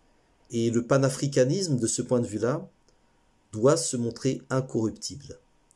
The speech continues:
Il doit être fondé sur une, euh, sanctuarisation de la liberté.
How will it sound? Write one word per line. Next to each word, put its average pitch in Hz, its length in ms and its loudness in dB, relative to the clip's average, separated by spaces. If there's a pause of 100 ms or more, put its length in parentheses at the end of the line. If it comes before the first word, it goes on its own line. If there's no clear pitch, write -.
(640)
Il 113 140 -6
doit 131 340 4
être 123 240 0
fondé 117 540 -4 (840)
sur 120 460 -2
une, 123 200 2
euh, 101 300 0
sanctuarisation 123 1300 -2 (880)
de 110 140 0
la 107 100 4
liberté. 98 580 -4